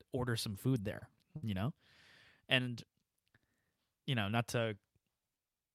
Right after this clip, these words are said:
get too sidetracked here, but w-, when I was in Galaxy's Edge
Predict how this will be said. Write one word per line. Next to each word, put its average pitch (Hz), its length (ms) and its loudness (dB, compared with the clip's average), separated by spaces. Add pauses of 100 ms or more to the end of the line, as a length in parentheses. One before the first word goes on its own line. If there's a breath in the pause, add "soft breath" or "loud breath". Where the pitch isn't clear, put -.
get 120 160 0
too 143 260 4
sidetracked 143 680 4
here, 110 240 -2
but 107 160 0 (160)
w-, 127 160 -8
when 135 140 6
I 147 140 4
was 131 220 6
in 131 120 0
Galaxy's 120 540 0
Edge 123 480 -2